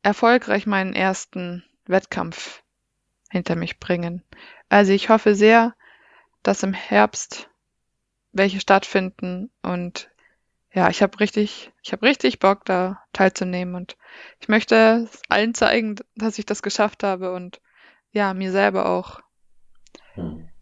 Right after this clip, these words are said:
Speaker 1: beweisen, dass, dass ich das geschafft habe und ja, auf jeden Fall.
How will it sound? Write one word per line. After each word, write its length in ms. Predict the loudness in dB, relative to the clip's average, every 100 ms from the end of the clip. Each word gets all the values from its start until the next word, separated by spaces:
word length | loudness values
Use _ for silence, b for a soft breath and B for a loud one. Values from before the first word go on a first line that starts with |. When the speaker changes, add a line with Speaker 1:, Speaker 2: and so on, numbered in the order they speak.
| -20 -20 -20 -20 -20 _ _ -4
Speaker 1:
beweisen, 480 | 2 4 4 -2
dass, 420 | -6 -6 -6 -10 -8
dass 220 | -8 -6
ich 80 | -6
das 180 | -6
geschafft 400 | -4 -2 -2 0
habe 320 | 0 2 0 -4
und 400 | -8 -12 -18 -18 _ _ _ _ _ _ _ _ _ _ _ _ -2
ja, 200 | -2 -4 _ _ _ _ _ _ _ _
auf 120 | -8
jeden 160 | -6 2
Fall. 320 | 4 4